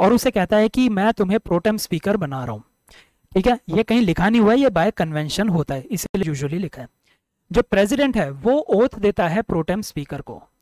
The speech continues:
प्रेसिडेंट ओथ देता है प्रोटेम स्पीकर को और प्रोटेम स्पीकर नई इलेक्टेड लोकसभा की पहली मीटिंग को प्रिसाइड करता है।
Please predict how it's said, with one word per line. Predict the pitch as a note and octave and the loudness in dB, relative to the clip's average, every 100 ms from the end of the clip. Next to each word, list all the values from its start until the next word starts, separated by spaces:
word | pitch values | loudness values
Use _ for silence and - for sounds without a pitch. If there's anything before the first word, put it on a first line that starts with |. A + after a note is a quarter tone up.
| _ _ - | _ _ -2
प्रेसिडेंट | F3+ F#3 B3+ C4 | 0 2 0 0
ओथ | B3 G3 A#3 | 2 2 0
देता | F#3 F3 F3+ | -2 -2 -2
है | G3+ | -2
प्रोटेम | E3+ D#3 F#3 | -2 -4 -6
स्पीकर | - F3 D#3+ D#3+ | -6 -6 -4 -2
को | G3+ A3+ - - | -2 -2 -8 -2
और | F#3 | 0
प्रोटेम | A3 F#3 F#3 B3+ C4+ | 2 2 2 0 -2
स्पीकर | - G#3+ G#3+ E3 - _ - | -2 -2 2 0 -2 _ -10
नई | F3+ F#3 A#3+ D4+ E4 - | -4 2 4 4 2 0
इलेक्टेड | G#3 G#3+ - C4+ B3 | 0 0 0 0 2
लोकसभा | G#3 G#3 - F#3 G3 | 2 2 0 0 0
की | F#3 A#3 | -2 -2
पहली | B3 - F#3 G#3 C#4 | -2 -2 -2 2 2
मीटिंग | A#3 G#3 G#3+ G3+ | 2 0 -2 -4
को | F3+ G#3 | 0 0
प्रिसाइड | - F3 F3+ F3+ G3+ | 0 -4 -2 -2 -2
करता | D#3 - D3 | -4 -2 -2
है। | C3+ C3+ | -2 -6